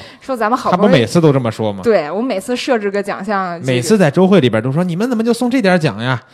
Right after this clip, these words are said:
Speaker 2: 是吧？
Speaker 1: 嗯。
Speaker 2: 一下周会就说：“别送了，
Speaker 1: <laughs>
Speaker 2: 啊，哪有这样的？老在节目里边逼我给你们发奖。”
Speaker 1: <laughs> 嗯，对，反正是这次是私底下真的说我了。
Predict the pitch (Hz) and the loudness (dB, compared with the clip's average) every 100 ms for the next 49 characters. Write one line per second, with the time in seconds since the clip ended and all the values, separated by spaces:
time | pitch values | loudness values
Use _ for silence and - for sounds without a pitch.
0 | _ - 117 113 139 143 135 135 131 117 | _ -4 0 0 0 0 0 0 0 0
1 | 113 120 110 - - - 262 - - 147 | -2 -4 -8 -10 -16 -8 -4 -2 -2 -2
2 | 131 139 277 285 262 320 269 - - 135 | -2 0 2 2 0 0 -4 -12 -4 0
3 | 143 139 135 214 180 185 139 127 131 170 | 0 0 0 0 2 2 0 -2 0 0
4 | 175 185 165 123 156 156 117 139 117 139 | 2 2 2 0 2 2 2 -2 -4 -6
5 | 123 92 101 - 226 202 226 - - - | -6 -8 -10 -12 -12 -12 -14 -18 -20 -20
6 | - - - 214 175 160 175 87 - - | -20 -20 -20 -16 -14 -12 -10 -12 -10 -4
7 | 240 285 240 208 - _ - 330 226 196 | -2 0 0 -2 -8 _ -4 -4 -4 -10
8 | 185 - 349 262 185 170 214 240 202 196 | -12 -12 -10 -10 -10 -4 -2 0 0 2
9 | 175 165 87 - | 2 2 -2 -10